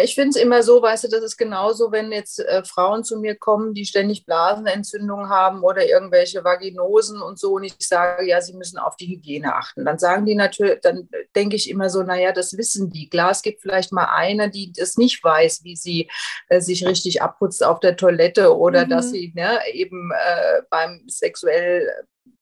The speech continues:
Speaker 1: ne, Spiel aufpassen muss und so. Und deshalb sind mir auch solche Tipps wie, ja, kein Handy im Bett und dunkel und sowas, das wissen die Leute.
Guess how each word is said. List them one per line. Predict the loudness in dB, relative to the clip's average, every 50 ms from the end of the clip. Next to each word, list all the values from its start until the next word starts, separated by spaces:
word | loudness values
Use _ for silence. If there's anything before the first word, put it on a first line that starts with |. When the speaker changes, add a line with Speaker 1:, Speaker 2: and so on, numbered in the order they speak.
| _ _
Speaker 1:
ne, | -20 -18 -14 -8 -4 -4 -4 -4
Spiel | -4 -8 -8 -6 -4 0 2 4 4 2
aufpassen | 2 2 2 0 0 0 -2 -2 -2 -2 -2 -8 -8
muss | -6 -4 -6 -6 -6
und | -10 -10 -4
so. | -2 -2 -2 -2 -6 -10 -12 -12 -10 -10 -10 -12 -14 -10 _
Und | -2 -2 0 2
deshalb | 2 2 2 2 2 2 2 0
sind | 0 0 0 0 0
mir | 0 0 0 2 2
auch | 2 2 0 -2
solche | -4 0 2 2 2 2 0 -2 -6 -4
Tipps | -2 -2 -2 -2 -2 -6 -10 -8
wie, | -8 -8 -6 -2
ja, | 0 2 2 2 0
kein | -2 -2 -2 -2 -2 -2
Handy | -4 -6 -6 -6 -6 -4 -2 -4
im | -4 -4 0
Bett | 2 2 4 4 2 0
und | -2 -4 -4 -2 -2
dunkel | -2 0 0 -2 -4 -4 -4 -2 -2 -2 0 0 0 0
und | 0 0 -2 -6 -6 -10 -12
sowas, | -8 -6 -4 0 0 0 0 -2 -6 -14 -20 -20 -20 -20 _ _ -8
das | -6 -6 -6 -6 -4 -2
wissen | -2 0 2 2 2 2 2
die | 0 -6 -6
Leute. | -4 0 0 2 0 0 -2 -2 -4 -4 -6